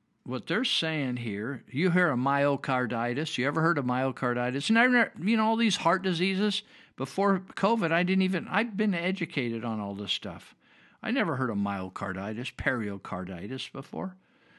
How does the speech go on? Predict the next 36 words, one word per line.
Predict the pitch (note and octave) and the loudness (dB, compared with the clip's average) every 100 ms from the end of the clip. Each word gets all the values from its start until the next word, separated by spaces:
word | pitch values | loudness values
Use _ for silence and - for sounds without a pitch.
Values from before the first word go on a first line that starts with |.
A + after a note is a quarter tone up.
| - _ | -20 _
I | E3+ A3+ | 2 4
know, | A3+ | 6
I | A3 | 4
know, | G#3+ G3 G3 | 4 4 2
you | D#3+ D#3 | 2 0
doctors, | C#3+ C#3+ C#3 D3+ D3 B2+ | 2 2 2 -2 -2 -2
I'm | D3 D3 | -2 -2
not | D3 | -2
a | D3 | -2
doctor. | B2 A2 - A#2 A#2 | -2 -2 -4 -6 -4
I | A#2+ | -4
didn't | B2+ C3 A#2 | -4 -6 -6
take | B2+ A#2+ | -6 -8
the | A2+ | -10
class. | G#2 F2+ F#2 - - _ _ _ _ - | -8 -8 -8 -10 -14 _ _ _ _ -12
So | - B2+ B2+ | -6 -2 0
it's | B2 | -2
just | D3+ - | -2 -2
like, | B2+ A#2 | -2 0
"Hey, | E3 C#3+ - _ _ _ _ _ _ | 2 2 -2 _ _ _ _ _ _
I | - | -2
got | B2+ D3 | 0 2
heart | A2 E3+ - | 6 4 4
problems. | - B2 G2 F#2 F#2 | 2 2 2 -4 -4
How's | - A#2 G#2 | -2 -2 -4
about | G#2 G2+ - | -6 -6 -8
that?" | F#2+ D2+ - _ _ - - - - - _ _ _ | -12 -12 -16 _ _ -20 -20 -20 -20 -20 _ _ _
So, | - - D3+ D3+ D3+ | -4 2 4 6 6
um, | D3 D3 C#3+ C3+ G#2+ _ _ - - _ _ _ _ _ _ - - | 4 4 4 0 -4 _ _ -20 -20 _ _ _ _ _ _ -20 -4
there's | C#3+ D#3+ D3+ | 0 2 2
a | |
report | C#3+ C3+ F3 F#3+ D#3 | 0 0 0 2 2
now | C#3+ C#3+ | 0 0
that | A#2 | -2
fifty-three | - G3 G#3 - F#3+ F3+ F3+ F3+ | -2 0 2 2 0 2 2 2
percent | C3+ B2+ - F#3 C#3+ A#2 - | -2 -2 0 0 0 0 -4